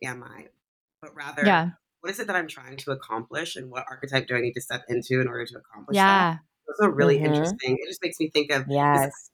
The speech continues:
Speaker 1: you know, I'm thinking about, I would love to go and pitch to people, like, "Give me a million dollars so that I can just make art." And, like, and
Speaker 3: Yeah,
Speaker 1: be
Speaker 3: like Netflix, like, to
Speaker 1: Yeah,
Speaker 3: just be on
Speaker 1: exactly.
Speaker 3: contract there for five years and, like, I hope you
Speaker 1: Exactly.
Speaker 3: make something. <laughs>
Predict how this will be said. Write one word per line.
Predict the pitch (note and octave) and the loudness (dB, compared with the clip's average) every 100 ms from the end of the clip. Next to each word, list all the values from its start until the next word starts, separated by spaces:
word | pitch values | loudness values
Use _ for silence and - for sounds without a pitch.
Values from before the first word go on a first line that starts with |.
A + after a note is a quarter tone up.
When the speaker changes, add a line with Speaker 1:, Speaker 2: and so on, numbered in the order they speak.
| - | 2
Speaker 1:
you | E3 | 2
know, | D3+ | 4
I'm | D#3 E3 | 0 -2
thinking | F#3 G3+ | -2 -2
about, | F3+ D#3 D3 C#3+ _ _ _ _ _ _ _ - | 2 4 4 0 _ _ _ _ _ _ _ -12
I | |
would | F#3+ G#3 | -6 -2
love | E3 C3+ C3 C3 | 4 4 4 -4
to | C3+ | -2
go | C3 A#2+ A#2 A#2 - - | 0 2 2 0 -2 -8
and | C3 C3+ | -12 -8
pitch | C#3+ - - | -8 -8 -12
to | |
people, | C3+ C3 C3 B2+ A#2+ B2+ | -8 -8 -4 -4 -4 -2
like, | C3 B2+ - _ _ _ | -2 -2 -6 _ _ _
"Give | G3+ | -2
me | C4 C4+ | 0 2
a | |
million | C4+ E3+ F3 D#3+ | 0 0 2 4
dollars | C#3 C#3+ C#3+ C#3 | 4 4 2 0
so | |
that | C3+ | 0
I | C3 | 0
can | C#3 | -4
just | C3 B2+ | -6 -6
make | A#2 | -8
art." | - _ _ _ _ _ _ _ _ | -12 _ _ _ _ _ _ _ _
And, | D#3+ D#3 | 0 2
like, | D3 C#3 - - | 2 0 -6 0
and | F#3 F3 | 2 4
Speaker 3:
Yeah, | F3+ | 4
Speaker 1:
be | F3+ | 6
Speaker 3:
like | F3 F#3+ | 4 4
Netflix, | A#3+ A#3+ F3 D#3+ - - - - | 2 2 -2 -2 -6 -14 -16 0
like, | E3+ E3+ | 2 2
to | G3+ | 0
Speaker 1:
Yeah, | F3 | -2
Speaker 3:
just | E3 - | -4 0
be | F3 | 2
on | E3+ | 2
Speaker 1:
exactly. | F#3 | 2
Speaker 3:
contract | G3+ G3+ D#3 D#3 | 0 2 -4 -4
there | C#3+ C#3+ | -12 -8
for | D#3 D3+ | -6 0
five | D3 C#3+ | 2 4
years | C#3+ C#3+ C#3+ | 4 4 2
and, | D3 | 0
like, | C#3+ C#3+ - | 0 -2 -2
I | D3 | 0
hope | D#3+ D#3 | 2 2
you | E3 | 0
Speaker 1:
Exactly. | |
Speaker 3:
make | G3 G3 | -2 -4
something. | C#3+ C3+ C3+ D3 - B3+ | -8 -8 -10 -12 -6 -4
<laughs> | - | -2